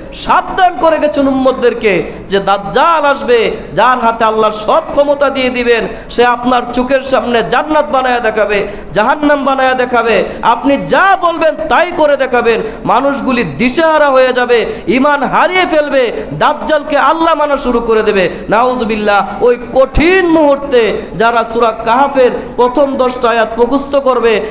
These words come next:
এবং নিয়মিত তেলাওয়াত করবে, আল্লাহ তাআলা তাকে ওই কঠিন মুহূর্তে তাকে হেফাজত করবেন, দাজ্জালের ফিতনা থেকে রক্ষা করবেন। সুবহানাল্লাহ, সুবহানাল্লাহ। সহিহ বুখারীর তেরোশত সাতাত্তর,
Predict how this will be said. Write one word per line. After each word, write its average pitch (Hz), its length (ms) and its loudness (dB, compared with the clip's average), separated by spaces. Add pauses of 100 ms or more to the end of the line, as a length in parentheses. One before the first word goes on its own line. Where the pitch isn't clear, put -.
(100)
এবং 247 360 2
নিয়মিত 233 380 2
তেলাওয়াত 269 560 2
করবে, 240 360 2 (200)
আল্লাহ 233 420 2
তাআলা 254 500 2 (220)
তাকে 247 380 2
ওই 247 220 2 (140)
কঠিন 269 340 2
মুহূর্তে 262 720 0 (120)
তাকে 220 200 -2
হেফাজত 220 540 -2
করবেন, 180 340 0 (240)
দাজ্জালের 240 540 2
ফিতনা 247 320 0
থেকে 220 340 0 (240)
রক্ষা 240 360 0
করবেন। 180 360 0 (220)
সুবহানাল্লাহ, 170 1080 0
সুবহানাল্লাহ। 165 840 0
সহিহ 220 300 0
বুখারীর 214 500 0
তেরোশত 220 360 0
সাতাত্তর, 214 500 -2